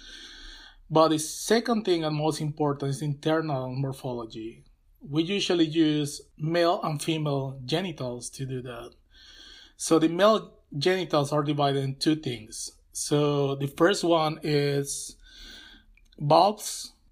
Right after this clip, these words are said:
that they are pelvic, uh, bone shape, um, car-, um, structures, right?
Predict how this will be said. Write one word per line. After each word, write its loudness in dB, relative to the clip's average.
that 2
they 2
are 0
pelvic, 2
uh, 0
bone 2
shape, 0
um, -4
car-, 2
um, 0
structures, 0
right? -2